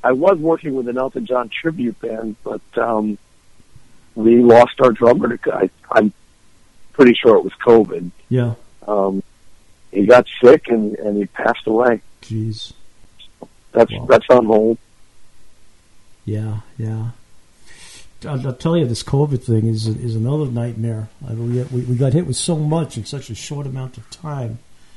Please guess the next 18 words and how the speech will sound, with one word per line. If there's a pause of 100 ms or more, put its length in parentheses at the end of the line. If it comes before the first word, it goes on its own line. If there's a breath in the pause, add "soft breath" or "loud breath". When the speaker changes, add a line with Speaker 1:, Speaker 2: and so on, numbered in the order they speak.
(220)
Speaker 2:
that,
um,
Speaker 1:
Let
me
tell
you
something. (180)
I
had
it,
and
I
consider
myself (280)
very
lucky.
Speaker 2:
Yeah. (480)
Speaker 1:
But